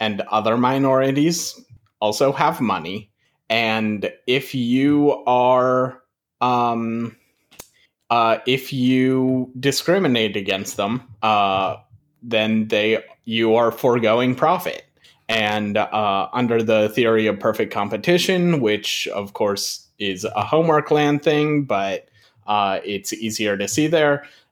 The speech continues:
If you forego profit, then you go out of business. Um, and likewise, if you, um, if you discriminate against potential employees,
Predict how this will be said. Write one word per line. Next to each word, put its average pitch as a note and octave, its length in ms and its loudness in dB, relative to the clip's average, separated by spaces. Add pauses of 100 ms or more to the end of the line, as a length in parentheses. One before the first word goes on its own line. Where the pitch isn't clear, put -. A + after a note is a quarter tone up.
If C#3 240 0
you C#3 180 4
forego C3 420 2
profit, C3 540 2
then B2+ 220 0
you C3 160 2
go G2+ 260 0
out G#2 200 0
of A#2 100 -2
business. - 640 -4 (460)
Um, G#2 680 0 (100)
and A2+ 160 -2
likewise, A#2 640 2
if A#2 360 -4
you, A2 640 2 (100)
um, G#2+ 640 0 (960)
if A#2 360 0
you A2 600 2
discriminate A#2 920 0
against A2+ 680 -2 (200)
potential B2 500 -2
employees, B2+ 880 0